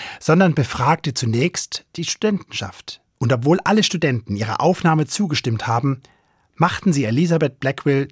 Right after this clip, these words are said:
das Studium schwer. Sie grenzten aus und mobbten sie.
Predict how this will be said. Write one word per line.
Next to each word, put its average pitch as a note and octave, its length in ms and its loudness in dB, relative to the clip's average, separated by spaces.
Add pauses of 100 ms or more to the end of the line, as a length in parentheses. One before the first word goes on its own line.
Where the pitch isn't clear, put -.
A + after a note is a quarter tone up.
das D#3 200 0
Studium A2+ 440 -2
schwer. F#2 400 -6 (600)
Sie D3+ 180 0
grenzten A#2+ 520 -2
aus G3 500 0 (240)
und G#3 260 0
mobbten F#2+ 360 -4
sie. A#2+ 300 -12